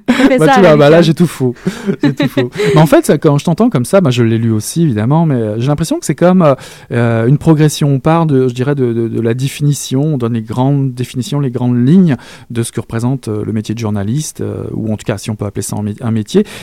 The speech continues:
Speaker 1: Puis, en, en passant à travers l'analyse de différents penseurs, en les liant les uns aux autres, on prend comme un peu de la hauteur. Est-ce que c'est ça que tu as eu l'impression de,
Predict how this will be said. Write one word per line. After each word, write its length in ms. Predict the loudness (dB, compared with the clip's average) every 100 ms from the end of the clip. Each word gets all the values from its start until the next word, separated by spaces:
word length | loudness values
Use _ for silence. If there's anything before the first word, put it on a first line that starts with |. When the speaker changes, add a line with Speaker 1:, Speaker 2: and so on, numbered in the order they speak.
| -18
Speaker 1:
Puis, 280 | -4 0 0
en, 60 | 0
en 240 | 0 -2
passant 340 | -2 -2 -2
à 80 | -2
travers 300 | -2 -2 0
l'analyse 480 | 0 0 0 -2 -2
de 160 | -4 -4
différents 500 | -6 -8 -4 -2 -2
penseurs, 720 | -2 -4 -2 0 2 0 -4
en 140 | -4
les 120 | -4
liant 320 | -4 -2 -2
les 220 | -2 -4 -6
uns 80 |
aux 180 | -6 -2
autres, 400 | -2 -2 -14 -10
on 120 | -8 -4
prend 160 | -2
comme 160 | -2 -2
un 80 | 0
peu 120 | 0
de 60 |
la 100 | 0
hauteur. 320 | -2 -2 -6 -6
Est-ce 120 | -10
que 60 |
c'est 120 | -10 -10
ça 160 | -10
que 60 | -8
tu 120 | -6
as 40 |
eu 80 | -4
l'impression 480 | -6 -8 -10 -8 -6
de, 220 | -6 -8